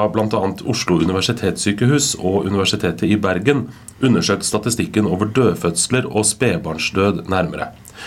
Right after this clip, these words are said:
I studien kommer det fram at risikoen for slike dødsfall var dobbelt så høy i befolkningsgruppa med pakistansk bakgrunn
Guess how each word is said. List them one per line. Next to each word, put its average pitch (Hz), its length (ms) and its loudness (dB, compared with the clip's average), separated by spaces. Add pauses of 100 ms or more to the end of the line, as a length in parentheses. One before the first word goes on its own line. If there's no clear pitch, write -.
(200)
I 131 120 2
studien 120 380 4
kommer 139 200 4
det 147 80 0
fram 107 200 2
at 110 120 -4
risikoen 98 520 0
for 131 100 -2
slike 117 260 0
dødsfall 117 500 -2 (300)
var 123 200 0
dobbelt 90 340 -2
så 123 140 0
høy 98 180 0
i 107 180 0
befolkningsgruppa 87 720 -2
med 92 140 0
pakistansk 110 640 -2
bakgrunn 123 500 0